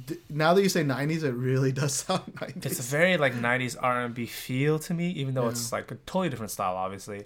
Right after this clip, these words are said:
Speaker 1: Sure.
Speaker 2: But the background music sounds like someone could be singing, like, a nineties
Speaker 1: Yeah.
Speaker 2: song over it.
Speaker 1: I really like beats like this,
Speaker 2: Mm-hmm.
Speaker 1: or, or background tracks like this, where it, it's a ballad with a beat. Like, that's a thing.
Speaker 2: Yeah.
Speaker 1: I really like it.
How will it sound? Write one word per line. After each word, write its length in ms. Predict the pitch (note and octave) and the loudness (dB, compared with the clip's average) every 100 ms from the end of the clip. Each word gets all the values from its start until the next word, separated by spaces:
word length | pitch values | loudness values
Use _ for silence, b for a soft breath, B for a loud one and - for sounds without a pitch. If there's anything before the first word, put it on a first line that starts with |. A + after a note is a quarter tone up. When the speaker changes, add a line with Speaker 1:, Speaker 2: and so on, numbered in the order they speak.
| - | -12
Speaker 1:
Sure. 300 | - A2+ A2+ - | -6 -6 -6 -4
Speaker 2:
But 140 | A2+ | -4
the 80 | A#2+ | -4
background 680 | - B2 B2+ C#3 A#2 A2+ | 2 4 4 2 0 0
music 460 | A#2 A#2+ G#2 - - - | -4 -4 -6 -10 -14 -16
sounds 460 | - - A#2 A2 G#2+ | -10 -2 -2 -2 -4
like 180 | G#2+ - | -6 -4
someone 240 | A#2 G#2+ | -6 -6
could 160 | A2 G#2 | -8 -8
be 120 | G#2 | -8
singing, 340 | - G#2 G2+ | -8 -10 -10
like, 120 | G#2 G#2 | -12 -12
a 40 | |
nineties 600 | A2+ B2 D#3+ C#3+ - - _ - | -10 -10 -10 -10 -12 -14 _ -12
Speaker 1:
Yeah. 120 | D4 | -12
Speaker 2:
song 200 | - - - | -12 -14 -10
over 300 | F3 G3 G#3+ | -12 -10 -12
it. 100 | - - _ - | -16 -20 _ 4
Speaker 1:
I 100 | D3+ | 6
really 280 | F3 F3 G#3 | 8 8 8
like 220 | F#3+ F3+ | 6 4
beats 200 | E3 F#3+ | 2 2
like 160 | D3 A#2+ | 0 0
this, 280 | A#2 - A#2+ | -8 -8 -8
Speaker 2:
Mm-hmm. 200 | C3+ D3+ | -2 2
Speaker 1:
or, 120 | D3+ | 4
or 120 | D3+ | 4
background 400 | C#3+ D#3 E3+ D3 | 4 4 2 0
tracks 220 | C3+ C3 | 0 -4
like 200 | C3 A#2+ | -4 -6
this, 220 | A#2+ A#2 - | -6 -8 -8
where 300 | A#2+ A#2 A#2 b b b _ | -8 -8 -12 b b b _
it, 240 | - C3 C3 _ | -4 -4 -4 _
it's 140 | - C3+ | -8 -4
a 40 | |
ballad 300 | C3 C#3 F#3+ | 2 6 10
with 160 | G3+ G3 | 10 8
a 60 | |
beat. 360 | D3+ D3 G#3 - b b b b - | 6 4 2 -2 b b b b -12
Like, 180 | B2+ B2 | -6 -4
that's 200 | C3 C#3 | -2 0
a 60 | G3+ | 2
thing. 180 | G3+ E3 | 4 6
Speaker 2:
Yeah. 80 | D3 | 6
Speaker 1:
I 40 | |
really 220 | C#3 D#3 | 6 6
like 200 | F3+ D3 | 6 4
it. 240 | D#3+ F3 | 4 2